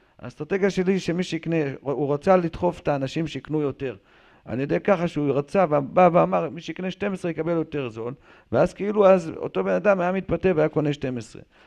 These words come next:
אמרתי לו, "לא, זה לא השיטה שלי." כל הזמן חשבתי על הצרכן, לא-, לאורך כל הדרך. לא, חשבתי על אותו זוג צעיר, על אותו מבוגר שהוא לא יכול להרים שתים עשרה בקבוקים, ואז באמת זה מה שעשיתי.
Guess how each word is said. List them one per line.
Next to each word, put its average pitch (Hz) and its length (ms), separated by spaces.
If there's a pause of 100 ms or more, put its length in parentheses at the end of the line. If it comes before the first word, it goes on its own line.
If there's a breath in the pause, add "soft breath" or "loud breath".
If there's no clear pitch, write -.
(180 soft breath)
אמרתי 156 280
לו, 160 100
"לא, 175 160
זה 139 120
לא 151 120
השיטה 131 320
שלי." 87 240 (500)
כל 160 60
הזמן 202 180
חשבתי 175 400 (160)
על 143 180
הצרכן, 139 520 (360 soft breath)
לא-, 127 280
לאורך 175 340
כל 196 220
הדרך. 127 420 (420)
לא, 156 680 (560 soft breath)
חשבתי 190 380
על 170 100
אותו 170 220
זוג 175 200
צעיר, 127 400 (160)
על 123 140
אותו 190 240
מבוגר 180 520
שהוא 147 180
לא 156 60
יכול 156 200
להרים 139 240
שתים 123 240
עשרה 127 200
בקבוקים, 117 500 (460 soft breath)
ואז 208 520 (120)
באמת 202 320
זה 214 80
מה 208 80
שעשיתי. 165 600